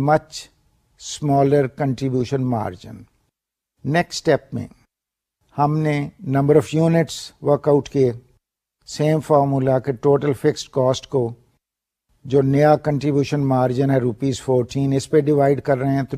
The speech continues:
ٹو ٹوئنٹی فور یونٹس آ رہے ہیں۔ اور third step میں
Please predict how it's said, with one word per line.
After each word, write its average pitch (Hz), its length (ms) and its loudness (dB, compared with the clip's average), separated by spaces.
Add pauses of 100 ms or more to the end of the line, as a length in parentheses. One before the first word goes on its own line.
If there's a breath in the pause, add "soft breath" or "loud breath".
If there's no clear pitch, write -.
ٹو 170 200 2
ٹوئنٹی 143 380 -2
فور 143 220 2
یونٹس 139 480 -2
آ 107 160 -4
رہے 90 160 -14
ہیں۔ 113 140 -20 (840)
اور 151 100 0 (100)
third 180 300 6
step - 420 0
میں 117 200 -4